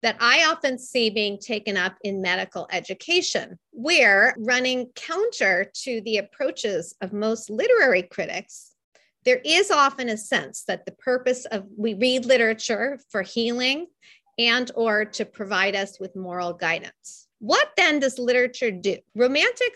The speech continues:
autopsy ends by inviting literary critics to think about more generative alliances with medicine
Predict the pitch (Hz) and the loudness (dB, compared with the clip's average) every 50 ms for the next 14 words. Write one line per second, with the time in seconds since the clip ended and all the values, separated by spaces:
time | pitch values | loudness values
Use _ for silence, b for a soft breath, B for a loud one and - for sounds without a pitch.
0 | - 262 247 254 254 254 - 277 262 254 - - - 240 202 - _ - 269 254 | -4 -4 -4 -2 -4 -4 -4 -6 -6 -6 -6 -8 -6 -6 -6 -6 _ -2 0 0
1 | 190 165 160 147 160 - - _ 208 196 190 196 208 202 - - 220 214 214 240 | 0 -2 -4 -8 -14 -18 -10 _ -2 -2 -2 -2 -2 -4 -4 -4 -4 -4 -2 0
2 | 254 285 320 370 392 349 285 269 247 247 233 233 226 226 220 - _ - 202 156 | 0 2 2 0 -2 0 0 0 0 0 0 0 0 0 -2 -4 _ -8 -8 -8
3 | - 160 - - - - - - - 226 220 - - 320 330 359 359 403 392 311 | -8 -10 -12 -14 -18 -20 -14 -8 -8 -8 -8 -2 -2 0 0 0 0 0 0 2
4 | 277 247 220 208 214 226 220 214 208 214 - 240 233 233 240 254 269 285 269 262 | 2 2 0 0 -2 0 0 -2 -2 -2 0 0 2 2 2 0 0 0 0 -2
5 | 240 240 214 202 196 190 190 202 208 214 220 214 - 202 190 185 - 185 180 185 | -2 -2 -4 -4 -2 -2 -2 0 0 -2 -4 -6 -6 -10 -10 -8 -10 -12 -10 -8
6 | 208 214 254 285 302 302 302 302 - - - - 190 - | -4 -2 0 2 2 2 0 -2 -4 -12 -16 -16 -20 -20